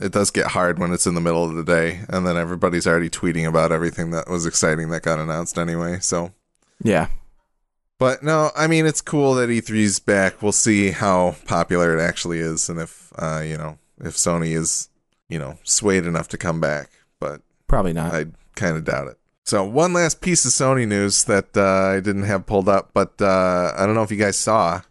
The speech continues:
Speaker 1: There's going to be a Sony-developed video game available on Xbox Game Pass in the coming weeks.
Speaker 2: <gasps>
Speaker 1: And it is M L B The Show twenty twenty-one.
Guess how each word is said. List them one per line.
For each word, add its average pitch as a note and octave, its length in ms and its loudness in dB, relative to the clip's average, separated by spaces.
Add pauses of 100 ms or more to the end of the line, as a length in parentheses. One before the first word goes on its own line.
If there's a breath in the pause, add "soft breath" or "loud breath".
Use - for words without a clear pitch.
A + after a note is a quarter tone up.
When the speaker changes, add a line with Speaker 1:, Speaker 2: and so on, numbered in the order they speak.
(120)
Speaker 1:
There's G2+ 160 0
going A#2 220 2
to G#2+ 60 -2
be G#2+ 260 2
a G2 40 2
Sony-developed G#2 880 0
video A2 280 2
game F2 420 -4 (300)
available G2 420 2
on F#2 200 0
Xbox G2+ 500 -4
Game A#2 240 0
Pass D2 360 -4
in D#2+ 120 -10
the D#2+ 60 -6
coming D2 300 -6
weeks. E2+ 400 -12 (460)
Speaker 2:
<gasps> - 440 -20
Speaker 1:
And D3+ 500 0
it E2 120 0
is F2+ 400 0
M G#2+ 140 0
L G#2 140 4
B G#2+ 180 2
The G#2+ 100 2
Show G#2 440 2
twenty G2 280 -2
twenty-one. A2 600 0